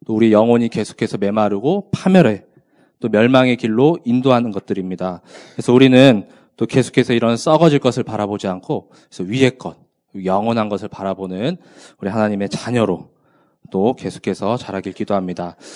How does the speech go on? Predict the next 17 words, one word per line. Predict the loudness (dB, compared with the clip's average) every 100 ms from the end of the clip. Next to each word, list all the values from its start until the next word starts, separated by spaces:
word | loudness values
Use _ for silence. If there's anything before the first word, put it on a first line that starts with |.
| -20 -2
얼마 | 4 4 6
전에 | 6 4
또 | 6
여기 | 6 6 4
계신데 | 2 0 0 4 4
우리 | 4 2 0
저 | 0 -2 -2
유치부 | -4 -2 -2 0
선생님도 | 0 2 0 0
여기 | -2 -4 -8
또 |
계세요. | -10 -8 -4 -4 -4 -6 _ _ _
그래서 | -12 -6
한 | -4
몇 | -2
달 | 0
전쯤에 | -2 -4 -6 -4 -4 -6